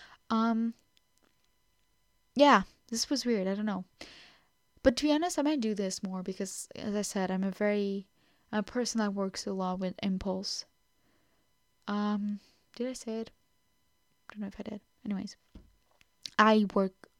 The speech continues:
best with impulse. Um, at least with this kind of things. I feel like having a very strict schedule with my podcast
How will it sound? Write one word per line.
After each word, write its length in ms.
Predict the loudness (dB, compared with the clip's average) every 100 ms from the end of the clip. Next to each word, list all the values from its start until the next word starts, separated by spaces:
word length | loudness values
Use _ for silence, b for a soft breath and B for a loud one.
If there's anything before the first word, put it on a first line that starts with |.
| -20 -6
best 420 | 0 0 0 -2
with 100 | -2
impulse. 520 | -2 -2 -2 0 -2 -6 B B B B B _ _ _ _
Um, 480 | -4 -2 -2 -4 -6 _ _ _ _ _ _ -6
at 140 | 0
least 200 | 0 2
with 100 | -2
this 140 | -2
kind 180 | -4 -6
of 60 | -6
things. 240 | -4 -4
I 60 | -4
feel 160 | -4
like 240 | -4 -4 -12 _ _ -14
having 500 | -6 -2 0 0 -2 -6 b b
a 60 | 0
very 140 | 2
strict 300 | 2 -2 -4
schedule 480 | -4 -2 -4 -2 -4
with 120 | -2
my 140 | -4 -6
podcast 720 | -8 -10 -6 -8 -6 -10 -12